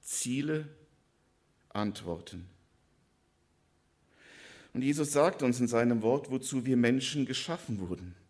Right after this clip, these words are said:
Er sagt uns, woher wir kommen. Er sagt uns, warum wir hier leben und warum wir leben müssen, wie wir gerade leben. Aber er sagt uns auch, was er uns geben möchte und wohin die Reise geht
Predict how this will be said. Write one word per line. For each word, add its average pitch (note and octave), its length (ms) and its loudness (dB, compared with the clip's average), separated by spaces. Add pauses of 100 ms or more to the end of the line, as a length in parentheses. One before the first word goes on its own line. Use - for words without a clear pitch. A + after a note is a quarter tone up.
(340)
Er C3 80 0
sagt D#3 340 2
uns, C#3+ 240 -2
woher C3+ 280 6
wir C3 120 4
kommen. D3+ 420 0 (220)
Er A#2+ 100 -4
sagt D3+ 340 -2
uns, A#2 260 0
warum B2 320 4
wir C3 100 0
hier B2+ 140 4
leben A#2 480 -2 (800)
und A2+ 100 -4
warum A#2 160 4
wir A2+ 80 4
leben D3 280 2
müssen, C#3+ 240 2
wie A#2+ 100 0
wir B2+ 80 2
gerade A#2 400 -2
leben. B2+ 480 -2 (520)
Aber B2 120 0
er C3 40 2
sagt C#3 280 0
uns C3 160 2
auch, C3 260 2
was B2+ 160 0
er B2 160 4
uns A2+ 240 -2
geben G#2 300 0
möchte A#2 360 -2
und C3+ 180 0
wohin A#2 440 0 (600)
die A2+ 80 -2
Reise A2+ 400 0
geht D#3 360 -6